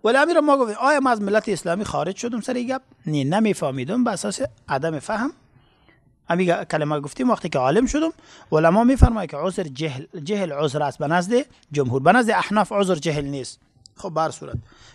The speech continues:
امام بخاری رحمت الله علیه را الله رحمت کنه، به خاطر مذهبش یا نظریهش بسیار زیاد تلاش می‌کرد که چنان، چنان، اه، جمله بندی کنه که، اه، مفهوم مخالف جملهش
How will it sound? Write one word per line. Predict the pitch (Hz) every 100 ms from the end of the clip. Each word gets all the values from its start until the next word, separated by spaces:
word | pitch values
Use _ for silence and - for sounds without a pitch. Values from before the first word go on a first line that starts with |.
| 104
امام | 170 214
بخاری | 180 175 196
رحمت | - - 147
الله | 156
علیه | 139 139 131 180
را |
الله | 143 160
رحمت | 165 - 190 -
کنه، | 170 156 - _ - - - _ _
به | 139
خاطر | - 139 202
مذهبش | 175 143 120 190 226 220 - _ _ _ _ _ -
یا | 160 160 147 131
نظریهش | 131 117 113 139 175 135 - _ _ 151
بسیار | - 233 262 240
زیاد | 143 113 113 214 262 - _
تلاش | 165 185 185 175
می‌کرد | 170 151 135
که | 143 127 _ - - _
چنان، | - 151 208 254 240 220 _ _ -
چنان، | - 160 233 240 214
اه، | 190 170 151 156 160 175 156
جمله | 151 160
بندی | 143 151 170
کنه | 247 269 277
که، | - 208 185 - - _
اه، | 156
مفهوم | 143 160 - 285 277
مخالف | 196 - 165 285
جملهش | 262 233 254 330 285 -